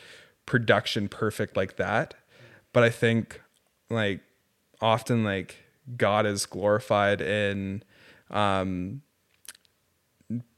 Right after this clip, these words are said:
by, like, just giving what's on our heart and, like, giving what we have.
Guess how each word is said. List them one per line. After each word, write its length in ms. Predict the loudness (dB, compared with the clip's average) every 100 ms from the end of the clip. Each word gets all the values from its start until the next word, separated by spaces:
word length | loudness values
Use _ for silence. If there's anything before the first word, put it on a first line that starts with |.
| _ _ _ 2
by, 280 | 4 4
like, 300 | 2 -2 -6 -16 _ _ _ _ -14
just 340 | -2 0 0 2
giving 380 | 2 4 2
what's 220 | 2 2 0
on 120 | 0
our 100 | -2
heart 400 | -4 -6 -8 -12 -10
and, 340 | -6 -4 -4
like, 240 | -6 -6
giving 300 | -2 0 2
what 160 | 2 0
we 120 | -2
have. 540 | -4 -4 -4 -6 -8